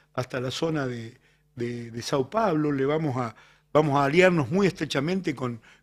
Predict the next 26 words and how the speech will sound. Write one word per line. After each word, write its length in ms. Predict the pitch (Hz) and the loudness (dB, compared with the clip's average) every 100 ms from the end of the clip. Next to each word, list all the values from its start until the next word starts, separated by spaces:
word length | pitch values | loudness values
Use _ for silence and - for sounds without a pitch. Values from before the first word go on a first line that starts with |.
| - | -4
con 420 | 135 127 120 123 | 0 0 -2 -2
la 120 | 131 | 0
industria 400 | 135 175 - 143 | 4 4 4 2
brasilera 580 | 131 127 160 208 233 156 | 0 -4 -4 -4 -2 -4
para, 260 | 135 120 - _ _ _ | -4 -8 -12 _ _ _
para 220 | 131 127 | -4 -2
producir, 460 | 139 131 143 254 208 | 0 0 0 2 2
vamos 240 | 175 156 | 4 2
a 20 | |
tener 200 | 139 170 | 2 0
energía 380 | 170 143 - 160 | 2 -2 -2 0
más 200 | 151 185 | 0 0
barata 340 | 156 185 190 | 0 0 -2
al 60 | 147 | -6
interior 260 | 139 143 160 | -6 -4 -2
de 60 | |
la 40 | 147 | -2
Argentina. 420 | 151 180 254 175 - - | -6 -10 -8 -10 -12 -6
Las 140 | - 131 | -2 0
crisis 240 | 190 180 | 0 0
de 80 | 147 | 0
la 60 | 143 | 0
Argentina 400 | 139 143 190 147 | -2 -2 -4 -4
siempre 440 | - 202 175 139 | -4 -6 -2 -2
vienen 480 | 151 196 165 190 196 _ _ _ _ | 0 0 0 -2 -6 _ _ _ _
porque 540 | 147 147 - 196 196 | 0 2 4 4 4